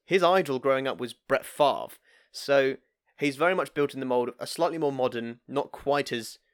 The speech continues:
velocity-wise, not quite as powerful a thrower as Brett Favre, but he really, he likes to move around, he likes to throw it deep,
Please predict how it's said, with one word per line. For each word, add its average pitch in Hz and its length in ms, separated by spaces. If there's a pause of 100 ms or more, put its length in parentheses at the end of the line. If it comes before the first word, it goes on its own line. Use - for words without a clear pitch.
(200)
velocity-wise, 127 680
not 127 120
quite 131 280
as 113 80
powerful 110 360
a 107 40
thrower 110 240
as 107 100
Brett - 180
Favre, 113 260
but 120 120
he 123 80
really, 151 340 (220)
he 131 100
likes 143 300
to 165 80
move 156 160
around, 120 240
he 120 80
likes 127 280
to 151 60
throw 143 160
it 110 140
deep, 120 280